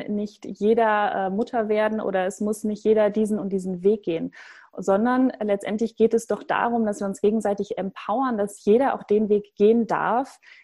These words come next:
den er gehen möchte und dass wir uns auch gegenseitig nicht für die Wahl, die wir treffen, verurteilen, jetzt ob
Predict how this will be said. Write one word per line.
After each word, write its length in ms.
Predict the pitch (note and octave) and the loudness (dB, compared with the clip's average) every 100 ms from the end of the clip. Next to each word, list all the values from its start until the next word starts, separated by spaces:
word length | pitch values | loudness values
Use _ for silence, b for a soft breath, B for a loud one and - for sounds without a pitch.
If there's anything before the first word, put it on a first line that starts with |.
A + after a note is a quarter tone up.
| - | -4
den 120 | G#3 - | -4 -2
er 180 | G3+ | -6
gehen 360 | F#3+ G3 G3+ F#3+ | 2 4 4 2
möchte 420 | A3+ D4 - F3 | -2 -4 -4 -4
und 100 | F3 | -2
dass 200 | F#3 - | -8 -8
wir 80 | F#3 | -8
uns 140 | G3 | -6
auch 140 | G3+ F#3+ | -8 -2
gegenseitig 680 | G#3 A3+ G#3 G3 G#3 G#3 G#3+ | 0 0 0 -2 -2 -2 2
nicht 360 | A3 B3+ - | 2 2 0
für 120 | - | -2
die 160 | G3+ F3+ | -2 0
Wahl, 280 | E3+ - A#3+ | -2 -2 -2
die 100 | G#3+ | -2
wir 80 | G#3 | -4
treffen, 360 | - G3+ G3+ | -4 -8 -8
verurteilen, 800 | G3+ G3 - C#4 - E3 D3+ E3+ | -8 -6 -2 -4 -4 -10 -8 -6
jetzt 220 | F#3 - - | -8 -8 -6
ob 180 | A3 | -6